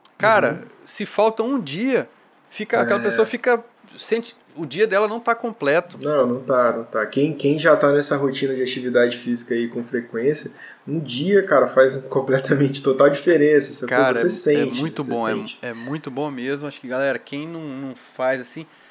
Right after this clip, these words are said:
Speaker 1: é, tipo, acho, acho que muitas pessoas vão falar assim, "Ah, pô, mas eu não gosto, sabe o quê?" Cara, vai ter alguma coisa que você vai gostar, eu acho. Sim,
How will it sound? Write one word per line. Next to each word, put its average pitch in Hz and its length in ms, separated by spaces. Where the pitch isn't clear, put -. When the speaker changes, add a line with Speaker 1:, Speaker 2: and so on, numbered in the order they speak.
Speaker 1:
é, 180 220
tipo, 156 300
acho, 175 320
acho 175 240
que 202 220
muitas 202 240
pessoas 190 140
vão 214 100
falar 220 100
assim, 214 140
"Ah, 247 80
pô, 247 120
mas 220 160
eu 226 60
não 233 140
gosto, 202 640
sabe 185 280
o - 60
quê?" 214 160
Cara, 233 200
vai 214 220
ter 254 140
alguma 247 360
coisa 220 360
que - 80
você 214 120
vai 202 140
gostar, 131 580
eu 127 200
acho. 117 340
Sim, - 80